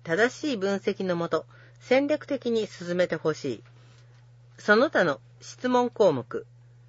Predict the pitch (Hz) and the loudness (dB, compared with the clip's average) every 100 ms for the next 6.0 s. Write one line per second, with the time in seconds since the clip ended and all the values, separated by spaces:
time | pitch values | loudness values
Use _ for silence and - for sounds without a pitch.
0 | - - - - 151 214 269 285 - 247 | -20 -20 -20 -10 4 4 4 0 0 2
1 | 247 233 226 220 208 175 135 107 - - | 4 6 6 6 2 2 -2 -8 -10 -20
2 | - 156 180 - - 285 294 294 269 196 | -12 0 0 0 2 2 4 0 0 0
3 | 143 - 180 180 180 175 160 156 127 - | -4 -4 -4 -4 -2 -4 -4 -6 -6 -8
4 | - - _ - - - - - 277 339 | -16 -16 _ -20 -20 -20 -20 2 6 6
5 | - 339 - 202 - 165 160 - 151 | 4 -2 2 -2 2 0 0 2 0